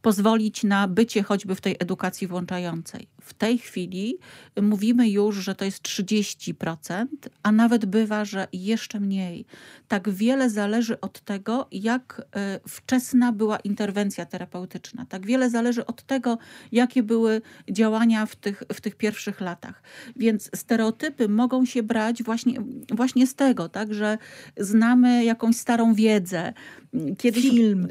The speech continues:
Speaker 1: filmy, e, materiały, tak, e, jakieś reportaże.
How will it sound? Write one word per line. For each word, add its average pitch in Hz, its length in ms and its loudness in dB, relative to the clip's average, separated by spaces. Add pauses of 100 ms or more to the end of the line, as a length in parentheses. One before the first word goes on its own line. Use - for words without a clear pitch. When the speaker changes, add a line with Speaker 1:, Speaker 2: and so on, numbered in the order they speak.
Speaker 1:
filmy, 240 560 6
e, 185 520 -2
materiały, 233 880 2 (300)
tak, 208 300 -6
e, 190 220 -2 (320)
jakieś 214 320 0
reportaże. 233 1000 0